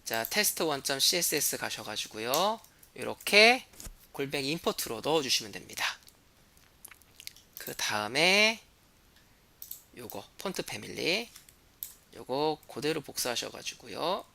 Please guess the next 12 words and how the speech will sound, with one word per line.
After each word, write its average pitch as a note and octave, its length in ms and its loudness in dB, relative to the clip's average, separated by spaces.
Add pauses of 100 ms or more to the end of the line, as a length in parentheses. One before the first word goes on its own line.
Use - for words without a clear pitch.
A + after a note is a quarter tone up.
(1400)
복사하셔가지고, E3+ 1200 -4 (1300)
자, - 160 -8
씨원에다 C#3 600 6
넣겠습니다. A2+ 920 0 (520)
이렇게 C#3 260 -2
적용을 B2 440 -4
하셔서 F#3+ 760 4 (1500)
실행해 E3 380 0
주시면 C#3+ 480 -2 (1900)
이렇게, E3 800 -2 (1400)
이렇게 C3+ 300 -2
폰트가 C#3+ 760 8